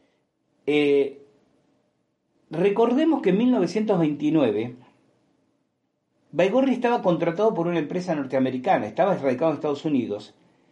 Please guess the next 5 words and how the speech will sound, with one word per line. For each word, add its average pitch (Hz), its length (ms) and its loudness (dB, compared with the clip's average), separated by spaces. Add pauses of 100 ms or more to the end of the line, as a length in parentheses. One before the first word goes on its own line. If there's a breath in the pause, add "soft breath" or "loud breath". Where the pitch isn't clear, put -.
(200 soft breath)
y 247 160 2
el 233 240 0
general 233 440 2
Enrico 226 340 0
Mosconi, 160 800 0